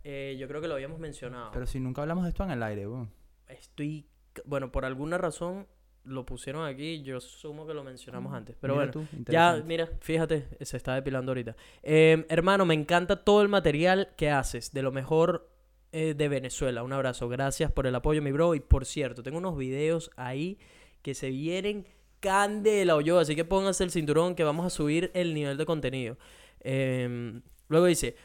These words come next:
Speaker 1: ¿dónde les de-, dónde les dejo los comentarios y estrellitas si los escucho por Google Podcast? Postdata, son lo best.
Speaker 2: Nos escuchan
Speaker 1: Em,
Speaker 2: por Google.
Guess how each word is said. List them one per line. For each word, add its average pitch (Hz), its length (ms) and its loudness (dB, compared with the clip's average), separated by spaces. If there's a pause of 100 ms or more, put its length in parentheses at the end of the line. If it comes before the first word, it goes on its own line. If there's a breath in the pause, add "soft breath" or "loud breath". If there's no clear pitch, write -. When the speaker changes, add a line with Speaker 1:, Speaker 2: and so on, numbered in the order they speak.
(360 soft breath)
Speaker 1:
¿dónde 208 800 6
les 165 300 0
de-, 160 280 0 (120)
dónde 190 360 0
les 196 140 2
dejo 185 160 4
los 208 160 2
comentarios 185 760 -2
y 165 100 -4
estrellitas 165 720 -4
si 165 120 -6
los 147 160 -4
escucho 151 440 -6
por 139 240 -2
Google 165 440 -2
Podcast? - 760 -2
Postdata, 151 540 -4 (180)
son 143 540 -6
lo 139 340 -2
best. - 480 -12 (720 loud breath)
Speaker 2:
Nos 120 140 -12
escuchan 147 200 -6
Speaker 1:
Em, 135 60 -6
Speaker 2:
por 131 120 -6
Google. 127 300 -8